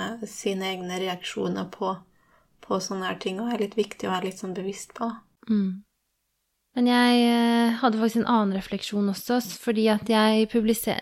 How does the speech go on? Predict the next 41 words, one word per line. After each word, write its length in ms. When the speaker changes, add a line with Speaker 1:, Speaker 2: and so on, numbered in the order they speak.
Speaker 2:
jeg 160
har 160
ventet 380
litt 180
med 100
å 60
liksom 260
kunngjøre 800
podcasten 500
på 140
min 140
egen 200
private 460
Facebook, 420
fordi, 360
eh, 300
jeg 100
vet 160
ikke 140
helt 140
hvorfor, 240
jeg, 100
men 120
bare 180
litt 120
fordi 220
jeg 160
tror 140
jeg 60
har 80
kjent 200
litt 80
på 140
janteloven, 560
og 80
at 100
jeg 60
har 80
tenkt 240
litt 100
sånn, 220